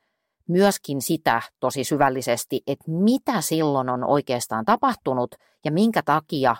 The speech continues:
mulla oli usein kameran edessä semmonen fiilis, vaikkei se välttämättä näkynyt musta ulospäin, että, ää, mun aivojen tilalla on graniittia. Mä en pysty ajattelemaan.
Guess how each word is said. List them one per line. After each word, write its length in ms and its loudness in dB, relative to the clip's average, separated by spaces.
mulla 300 0
oli 180 -2
usein 400 -4
kameran 460 0
edessä 360 -4
semmonen 640 -4
fiilis, 600 0
vaikkei 320 0
se 100 -2
välttämättä 480 -2
näkynyt 340 -2
musta 280 -6
ulospäin, 540 0
että, 480 0
ää, 260 -2
mun 220 -2
aivojen 380 0
tilalla 340 -2
on 80 -6
graniittia. 680 -2
Mä 80 -2
en 60 -6
pysty 260 0
ajattelemaan. 680 -2